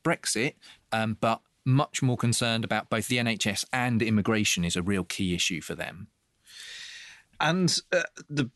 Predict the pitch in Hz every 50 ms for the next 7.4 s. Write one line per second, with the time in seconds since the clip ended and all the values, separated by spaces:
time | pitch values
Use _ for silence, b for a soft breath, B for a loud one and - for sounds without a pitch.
0 | _ - 151 139 - 196 190 156 123 151 120 131 147 135 110 120 117 117 110 120
1 | 113 - - 120 107 104 104 104 107 104 82 - 120 101 - - - - - -
2 | - 123 123 123 120 104 - - - _ _ _ _ _ _ _ - 147 - -
3 | 143 - 180 180 156 - 180 - - 143 131 - - - 139 - - 123 110 -
4 | - 123 113 107 90 107 113 107 95 85 - 113 117 - 131 120 120 120 127 151
5 | 139 139 127 101 - 101 95 95 95 - B B B B B B B B B B
6 | B B _ 123 127 143 107 110 127 143 - - 127 113 104 101 90 78 101 92
7 | 92 95 98 95 95 92 92 87